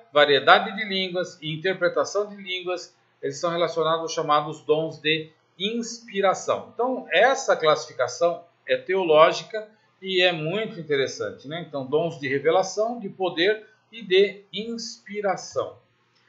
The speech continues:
Na classificação bíblica, ela altera um pouco. O Stanley Horton, né, segue a divisão funcional feita pelo próprio apóstolo em três grupos, a saber.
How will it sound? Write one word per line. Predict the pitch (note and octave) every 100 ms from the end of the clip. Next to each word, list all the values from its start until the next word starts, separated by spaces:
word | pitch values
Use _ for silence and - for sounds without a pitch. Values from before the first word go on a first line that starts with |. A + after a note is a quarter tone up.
| _ -
Na | B3
classificação | B3 C4+ B3+ - A#3+ F3+ D#3+ F3+ D#3
bíblica, | B2 D#3 A#3+ F#3+ D3+ C#3 C3 A2+ -
ela | C#3 E3
altera | F#3+ F#3 D#3+ E3 F3+ F3
um | F#3 F#3+
pouco. | F#3 F#3+ E3 - _ _ _ _ _
O | C3 B2+ C3
Stanley | C3 F3 E3 E3
Horton, | B2+ D#3 F#3+ G3 - B2+
né, | A#2+ D3+
segue | D3+ D3+ D#3+
a |
divisão | D#3 C#3 C3+ D3 -
funcional | E3+ - D3+ C#3 D#3+ E3+
feita | F#3 F3
pelo | E3+ E3 D3+
próprio | D#3 E3 F#3 F3
apóstolo | D3+ - D#3+ D#3+ E3+
em | D#3
três | F3 F#3 D3
grupos, | D#3+ E3 D#3+ E3
a | D#3+
saber. | F3 E3 A2 E2+